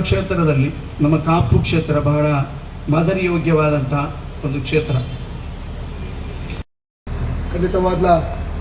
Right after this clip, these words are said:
Speaker 2: ಲೀಲನ್ನೇ ಒಂದು ಬಾರಿ ಒಂಜಿ ವ್ಯಕ್ತಿತ್ವದ ಮೂಲಕ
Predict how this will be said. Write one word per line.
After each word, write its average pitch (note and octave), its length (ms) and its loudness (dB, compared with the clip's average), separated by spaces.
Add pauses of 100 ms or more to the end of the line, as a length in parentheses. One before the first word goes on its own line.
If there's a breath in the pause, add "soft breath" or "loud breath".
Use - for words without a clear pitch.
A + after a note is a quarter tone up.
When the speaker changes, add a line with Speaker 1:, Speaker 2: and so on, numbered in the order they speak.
(220)
Speaker 2:
ಲೀಲನ್ನೇ F#3 460 4 (560)
ಒಂದು E3 120 0 (100)
ಬಾರಿ G3+ 200 6 (100)
ಒಂಜಿ F#3+ 240 2 (640)
ವ್ಯಕ್ತಿತ್ವದ F#3+ 460 -2 (100)
ಮೂಲಕ F#3 280 -2